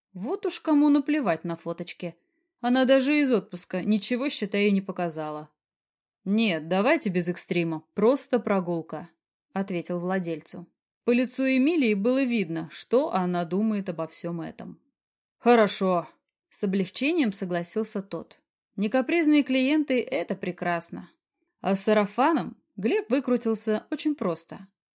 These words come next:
Этот хитрый тип — встал сзади,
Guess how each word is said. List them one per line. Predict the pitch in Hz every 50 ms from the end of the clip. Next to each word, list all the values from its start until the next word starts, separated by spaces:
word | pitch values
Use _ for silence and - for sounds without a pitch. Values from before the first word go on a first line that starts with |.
| _ _ -
Этот | - 185 196 190 190
хитрый | - - 208 196 190 180 180
тип — | 180 185 - - 330 330 - - _ _ _ _ _
встал | - - - - 339 302 403 381 277
сзади, | 202 170 170 190 190 180 175 175 165 175 185 175